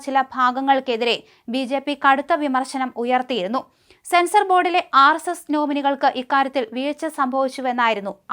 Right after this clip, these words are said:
ആരോപണം. അതേസമയം ഇന്നലെ മോഹൻലാൽ ഒന്നും അറിഞ്ഞിരുന്നില്ല എന്ന വാദവുമായി മേജർ രവി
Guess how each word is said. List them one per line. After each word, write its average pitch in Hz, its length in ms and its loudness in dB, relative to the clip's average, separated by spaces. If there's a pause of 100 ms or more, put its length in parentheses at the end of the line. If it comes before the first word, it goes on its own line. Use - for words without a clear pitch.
ആരോപണം. 202 420 0 (680)
അതേസമയം 311 480 2 (160)
ഇന്നലെ 277 300 2 (140)
മോഹൻലാൽ 285 420 4 (160)
ഒന്നും 262 220 -2 (200)
അറിഞ്ഞിരുന്നില്ല 269 540 0 (220)
എന്ന 240 140 -2 (540)
വാദവുമായി 294 720 6
മേജർ 262 360 0
രവി 254 200 -2